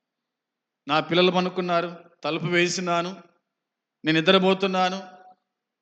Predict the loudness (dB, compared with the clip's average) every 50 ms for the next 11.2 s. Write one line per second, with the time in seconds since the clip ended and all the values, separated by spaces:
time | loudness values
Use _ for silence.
0 | _ -6 -4 -2 -2 0 2 4 4 4 2 -2 -6 -6 -4 -4 -2 -2 -2 -2
1 | -2 -4 -6 -4 -4 -4 -4 -2 -2 -4 -4 -2 0 0 0 2 0 -2 -4 -4
2 | -6 -8 -8 -12 -18 -20 -20 -20 _ _ _ _ _ _ _ _ _ _ _ _
3 | _ -8 -4 -4 -2 0 2 6 6 6 6 6 4 0 -2 -4 -8 -14 -18 -20
4 | -20 -20 _ _ -4 -2 -2 -2 -2 -2 -2 -2 0 -2 -4 -4 -6 -12 -20 -20
5 | _ _ _ _ _ _ _ _ _ _ _ _ _ _ _ _ _ _ _ _
6 | _ _ -6 -2 0 0 0 0 0 2 4 4 4 4 4 2 2 2 0 -2
7 | -2 -2 -2 -2 -2 -2 -4 -2 -2 -2 -4 -2 -4 -4 -4 -4 -4 -2 -4 -4
8 | -6 -6 -6 -8 -8 -10 -12 -16 -20 _ _ _ _ _ _ _ _ _ _ _
9 | _ _ _ -4 -2 0 0 -2 -2 -2 -6 -8 -8 -8 -4 -4 -4 -4 -6 -10
10 | -10 -8 -6 -4 -4 -4 -4 -4 -4 -4 -2 -2 -2 -2 -4 -6 -8 -8 -8 -8
11 | -8 -8 -6